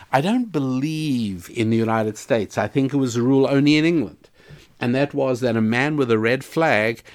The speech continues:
had to walk in front of trains. Right? And this was true in the eighteenth century for a short while, <laughs> because trains were scary and new and revolutionary, and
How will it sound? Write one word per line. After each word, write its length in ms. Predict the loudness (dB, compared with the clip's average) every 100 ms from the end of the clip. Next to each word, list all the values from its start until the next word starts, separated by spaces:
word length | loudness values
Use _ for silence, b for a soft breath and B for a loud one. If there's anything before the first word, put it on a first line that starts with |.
| B
had 200 | -2 0
to 100 | 0
walk 340 | 2 4 4 2
in 100 | -2
front 380 | 0 -2 0 -2
of 200 | -4 -4
trains. 720 | -2 0 -2 -10 -18 -20 -20 _ _ _ _ _ _ _ -12
Right? 200 | -10 -10 _
And 340 | 0 2 0 -2
this 240 | -6 -2 -2
was 140 | -2
true 420 | -4 -6 -4 -6 -4
in 160 | -2
the 100 | 0
eighteenth 460 | -2 -4 0 0 0
century 560 | -2 -4 -6 -6 -6
for 220 | -4 -2 -2
a 60 |
short 320 | 2 2 4
while, 460 | 4 2 2 0 -4 b b b b b b _
<laughs> 720 | _ _ -10 -8 -10 0 2
because 420 | 2 2 2 0 -2
trains 460 | 4 6 6 0
were 80 | -4
scary 680 | -6 0 2 4 4 2 0
and 160 | -2 B B -4
new 420 | 2 8 8 6
and 140 | 2
revolutionary, 760 | 2 2 2 2 2 0 -2 0
and 160 | -2